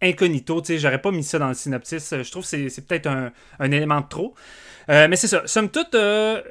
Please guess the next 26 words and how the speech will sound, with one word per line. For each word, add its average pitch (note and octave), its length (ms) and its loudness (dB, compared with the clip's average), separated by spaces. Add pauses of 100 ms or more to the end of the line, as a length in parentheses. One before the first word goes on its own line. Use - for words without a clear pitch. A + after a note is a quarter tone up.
j'avais E3+ 260 2
des G#3+ 140 2
bonnes G#3 260 4
attentes, G#3+ 380 0
puis F#3+ 240 -12
j'ai C3+ 180 -4
passé F3 540 -2
un C#3 320 -2
excellent C#3+ 580 0
moment. C3 300 -2
Premier A3 400 -2
film A3+ 260 -4
de, D3+ 760 0
mon, D#3+ 160 -4
mon D3 160 -2
premier F#3+ 300 0
film G3+ 220 -6
officiel, D#3 540 -2
en D#3+ 120 -2
guillemets, D3 360 0
de C#3+ 140 -2
la C3 160 2
journée C#3+ 260 -4
d'ouverture C#3 400 -4
du C#3+ 80 -10
Fantasia, C#3+ 560 -2